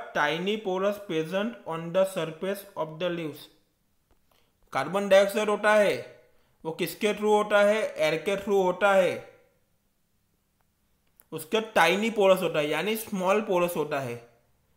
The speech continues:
और वो किसके सरफेस पे होता है? लीव्स के सरफेस पे होता है। The pores are surrounded by guard cell। Such pores are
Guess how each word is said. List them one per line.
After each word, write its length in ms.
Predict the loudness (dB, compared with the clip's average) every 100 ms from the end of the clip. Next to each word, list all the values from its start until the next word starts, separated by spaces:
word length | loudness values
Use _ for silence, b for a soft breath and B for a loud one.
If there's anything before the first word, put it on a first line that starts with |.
| _ _ -2
और 440 | 4 6 4 0
वो 100 | -6
किसके 360 | -4 -6 -4 -2
सरफेस 400 | 0 -2 -2 -4
पे 140 | 0
होता 280 | 0 2 4
है? 580 | 4 4 0 -4 -8 -20 _ _ _ _ _ _ -6
लीव्स 220 | -6 -6
के 140 | -6 -4
सरफेस 380 | -2 -4 -6
पे 140 | -6 -2
होता 320 | -2 0 -4
है। 380 | -4 -8 -12 -20 _ _ _ _ _ _ _ _
The 400 | -12 -4 2 2 0 -6
pores 360 | -2 4 4 4 -6 -2
are 320 | 2 2 0 -8 -18 -8
surrounded 540 | -4 -2 -2 -4 -4 -6 -2
by 180 | -2 -2
guard 420 | -6 -4 -2 -2
cell। 240 | -4 -8 -8 -14 _ _ _ _ _ _ _ _ -8
Such 200 | 0 0 0 -4
pores 340 | -2 4 4 2 -6
are 220 | -2 -2